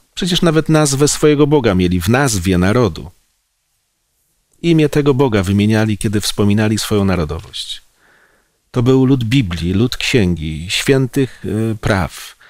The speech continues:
Bożego wybrania, świątynia, która rozwiązywała problem grzechu i, no i tak jakbyśmy śledzili historię królów, którzy w pewnym momencie się pojawili,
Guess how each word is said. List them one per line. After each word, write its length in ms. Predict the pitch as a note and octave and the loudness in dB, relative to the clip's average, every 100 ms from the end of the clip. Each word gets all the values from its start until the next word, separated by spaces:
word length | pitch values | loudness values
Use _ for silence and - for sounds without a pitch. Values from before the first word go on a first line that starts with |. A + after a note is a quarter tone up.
| - - _ | -20 -20 _
Bożego 400 | G#2+ A#2 B2+ B2+ | -2 0 2 0
wybrania, 640 | B2 B2+ A#2 F#2+ F2 D#2 F#2 | 0 2 2 0 0 -2 -2
świątynia, 640 | - C#3+ C3 D3+ G#2+ F#2+ | 0 0 2 2 2 0
która 280 | - G#2+ G#2 G2+ G2+ G2 G#2+ | 0 0 2 2 2 2 2
rozwiązywała 600 | A2+ G#2 A#2+ B2 C3+ B2+ | 0 2 0 2 0 0
problem 360 | B2+ A#2+ C3 B2 | 0 0 0 0
grzechu 420 | G#2 G#2 - A2+ | 0 -2 -2 -2
i, 320 | C3 C3+ E3 F#3 - - - - _ _ _ _ _ _ _ _ _ - | 0 0 0 -4 -14 -20 -20 -20 _ _ _ _ _ _ _ _ _ -4
no 60 | |
i 80 | B2+ | -2
tak 140 | C3 C#3+ | 0 0
jakbyśmy 500 | B2+ - A#2+ - A#2+ | -2 -2 -4 0 0
śledzili 440 | C#3 A2+ E3 C3 | 2 2 2 0
historię 800 | - G#2+ - C3+ B2 A2+ G#2 G2 | -2 -2 2 2 4 2 0 -2
królów, 560 | - B2 C#3+ F#2 - - | -2 2 2 0 -4 -12
którzy 360 | - G#2+ F#2+ G2 | -10 -6 -4 -4
w 80 | |
pewnym 280 | - G#2+ G#2+ | -2 0 2
momencie 520 | G#2+ G2+ G#2 G#2 G2+ | 2 2 0 0 -2
się 140 | F#2 G2 | -2 -4
pojawili, 640 | - G#2 G2 G2 F2+ A2 | 0 0 2 0 -2 -4